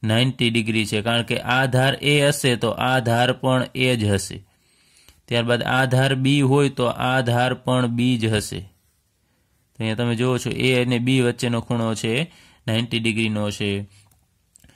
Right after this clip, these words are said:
ત્યારબાદ અલગ પ્રકારની સ્ફટિક પ્રણાલી, એમાં ષટકોણીય. તો તમે જુઓ છો અહીંયા છ ખૂણાવાળું એનું, અ, એની રચના છે, એનું બંધારણ છે, એમાં છ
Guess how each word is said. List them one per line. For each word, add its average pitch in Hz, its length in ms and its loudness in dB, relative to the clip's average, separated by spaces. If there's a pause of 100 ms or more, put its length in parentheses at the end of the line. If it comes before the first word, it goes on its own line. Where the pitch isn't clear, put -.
(260)
ત્યારબાદ 139 580 2 (140)
અલગ 139 240 2
પ્રકારની 139 800 0 (200)
સ્ફટિક - 440 -4
પ્રણાલી, 131 680 0
એમાં 131 200 0
ષટકોણીય. 120 800 0 (340)
તો - 80 -14
તમે 123 220 0
જુઓ 139 240 2
છો 131 120 -4
અહીંયા 120 160 2
છ - 220 -2 (180)
ખૂણાવાળું 139 680 2
એનું, 123 380 -2 (320)
અ, - 80 -2
એની 113 320 2
રચના 120 460 2
છે, 110 180 0
એનું 110 240 0
બંધારણ 113 460 2
છે, 104 140 -2
એમાં 110 320 0
છ - 180 -8